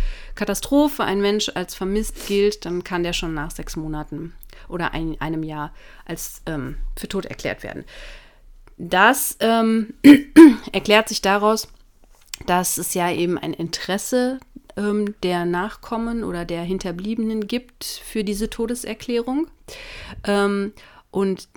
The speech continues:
ich glaube, dass das auch damit zu tun hat, dass Menschen unter fünfundzwanzig Jahren nicht für tot erklärt werden. Die haben ja in der Regel he-,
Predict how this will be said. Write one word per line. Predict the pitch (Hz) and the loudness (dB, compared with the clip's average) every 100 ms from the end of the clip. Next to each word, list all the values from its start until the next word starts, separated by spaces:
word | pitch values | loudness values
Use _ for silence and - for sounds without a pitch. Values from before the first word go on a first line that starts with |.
| - | -14
ich | - - | -10 -4
glaube, | 208 208 226 | 2 2 4
dass | 214 214 | 2 0
das | 214 - | -2 -2
auch | - 202 | -4 -4
damit | 202 202 208 | -2 -2 -2
zu | 208 | -8
tun | - 214 | -4 -2
hat, | 202 202 | -2 -4
dass | 196 | -6
Menschen | 196 190 202 202 | -2 -2 -2 -4
unter | 190 202 | -4 -6
fünfundzwanzig | 208 190 - 208 208 208 | -6 -6 -4 -6 -6 -8
Jahren | 180 175 | -6 -4
nicht | 180 180 | -4 -6
für | - | -12
tot | - 180 | -10 -8
erklärt | 160 - 170 175 | -10 -8 -8 -6
werden. | 170 | -6
Die | 170 170 | -4 -4
haben | 196 | -4
ja | 196 | -4
in | 165 | -4
der | 175 | -4
Regel | 180 185 | -4 -6
he-, | 170 165 175 | -8 -10 -12